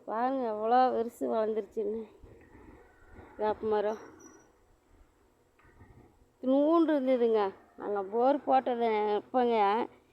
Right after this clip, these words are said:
எங்க போர் இங்க கீழே தான் இருக்குதுங்க. வா-, வாசல்ல தான் அந்த கார் நிக்கிற இடத்துல தான் போர் இருக்குதுங்க. எங்க வீட்ல போர் இங்க ஓடும்போது தண்ணி அங்க வரைக்கும் போச்சுங்க.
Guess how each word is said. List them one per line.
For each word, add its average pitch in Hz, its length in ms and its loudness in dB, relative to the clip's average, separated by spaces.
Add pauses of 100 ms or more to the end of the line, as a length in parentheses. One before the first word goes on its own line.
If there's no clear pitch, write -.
(140)
எங்க 220 240 4
போர் 269 340 8
இங்க 254 320 6
கீழே 247 460 4
தான் 262 160 6
இருக்குதுங்க. 214 640 0 (1040)
வா-, 202 360 2 (720)
வாசல்ல 262 460 4
தான் 262 120 2
அந்த 254 120 -2
கார் 233 360 2
நிக்கிற 233 280 -4
இடத்துல 226 400 -2
தான் 240 160 -2
போர் 214 280 0
இருக்குதுங்க. 196 760 -6 (680)
எங்க 240 280 2
வீட்ல 277 360 0
போர் 247 420 4
இங்க 240 280 0
ஓடும்போது 240 760 2
தண்ணி 240 420 2
அங்க 233 460 4
வரைக்கும் 247 420 4
போச்சுங்க. 208 440 0